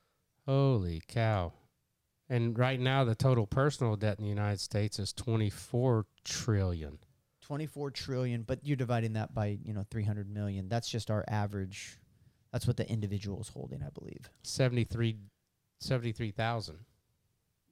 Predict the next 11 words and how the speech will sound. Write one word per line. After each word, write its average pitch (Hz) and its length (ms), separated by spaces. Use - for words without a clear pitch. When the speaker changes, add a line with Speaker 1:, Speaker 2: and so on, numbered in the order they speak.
Speaker 2:
Per, 135 280
uh, 127 140
let's 120 160
see, 117 300
personal 127 360
Speaker 1:
Per 117 60
Speaker 2:
debt - 80
Speaker 1:
person. 120 340
Speaker 2:
per 139 140
person, - 500
roughly. 123 460